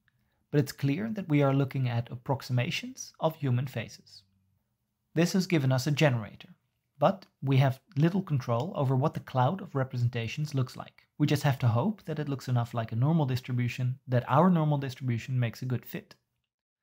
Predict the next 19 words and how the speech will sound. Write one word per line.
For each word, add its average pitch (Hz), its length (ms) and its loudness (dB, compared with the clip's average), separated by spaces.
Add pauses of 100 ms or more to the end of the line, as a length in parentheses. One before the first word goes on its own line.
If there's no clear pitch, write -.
(480)
We've 160 140 6
also 202 220 6
seen 135 300 2
that 190 140 2
this 151 160 -8
interpolation 135 840 0
works 107 260 -8
well, 113 340 -6 (200)
but 147 80 0
it's - 160 -2
not 185 200 2
something 143 380 -2
we've 180 180 2
specifically 151 720 -4
trained 123 320 -2
the 120 60 -4
network - 380 -6
to 110 80 -6
do. - 180 -12